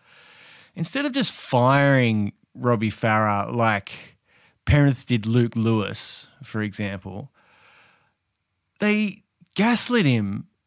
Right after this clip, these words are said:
for seasons, wanting him to quit and give up his contract entitlements, which he had deferred years before when things were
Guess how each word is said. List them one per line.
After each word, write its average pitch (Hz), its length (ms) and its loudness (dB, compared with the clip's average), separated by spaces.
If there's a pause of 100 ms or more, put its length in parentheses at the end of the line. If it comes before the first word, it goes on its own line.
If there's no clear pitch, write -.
for - 200 0
seasons, 147 1080 0 (400)
wanting 170 440 4
him 139 260 4
to - 120 -4
quit - 640 0 (240)
and 120 560 2 (320)
give 135 220 4
up 113 200 2 (420)
his 120 380 0 (960)
contract 135 520 0
entitlements, 113 1040 -4 (340)
which 151 160 2
he 254 140 4
had 185 120 4
deferred 139 1000 2
years 127 300 2
before 110 480 0
when 107 200 -2
things 110 300 0
were 104 380 -6